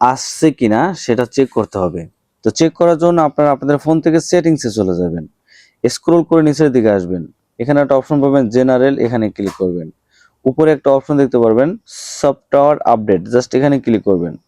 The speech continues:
যদি আপনার এখানে কোনো আপডেট থাকে তাহলে নিচের দিকে শো করবে। আমার ফোনটি কিন্তু already up to date আছে। এখানে যদি আপনাদের আপডেট আসে, আইওএস আপডেট আসে, তাহলে আপনারা এখানে দেখতে পারবেন। তখন আপনারা অবশ্যই আপনার আইওএস আপডেট করে নেবেন। এই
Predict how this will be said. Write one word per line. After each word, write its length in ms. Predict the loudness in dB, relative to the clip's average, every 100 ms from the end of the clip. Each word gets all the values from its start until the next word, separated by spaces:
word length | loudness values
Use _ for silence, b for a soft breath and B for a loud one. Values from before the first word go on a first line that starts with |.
| 0
যদি 220 | 2 2
আপনার 260 | 2 0 0
এখানে 220 | 0 0
কোনো 180 | 0 0
আপডেট 480 | 0 0 0 -2
থাকে 220 | 0 0 2
তাহলে 240 | 0 0
নিচের 320 | -2 0 0
দিকে 220 | 2 0
শো 240 | 0 0 0
করবে। 360 | 0 0 -2 -8 b b b -2
আমার 260 | 0 0
ফোনটি 340 | 0 -2 -2 0
কিন্তু 380 | 0 0 0 0 2
already 560 | 4 2 2 2 2 2 0
up 80 | 0 -2
to 120 | 0
date 240 | 2 0 -2
আছে। 240 | -6 -18 -18 _
এখানে 360 | -2 0 2 2
যদি 220 | 2 0
আপনাদের 300 | 0 0 0 0
আপডেট 360 | -2 -2 -2
আসে, 360 | -2 -2 0 0 2
আইওএস 340 | 2 2 0
আপডেট 300 | -4 -2 -2
আসে, 200 | -2 -2
তাহলে 240 | 0 0
আপনারা 260 | 0 -2 -2
এখানে 220 | -2 -2
দেখতে 260 | -2 0 0
পারবেন। 340 | 0 0 -2 -2 -4
তখন 240 | -2 0
আপনারা 260 | 0 0 0
অবশ্যই 580 | 2 0 0 2 0 2
আপনার 260 | 0 -2 0
আইওএস 380 | 2 2 2 -2
আপডেট 300 | -4 -4 -8 -2
করে 160 | 0 0
নেবেন। 260 | -2 -4 -10 _ b b b
এই 80 | -8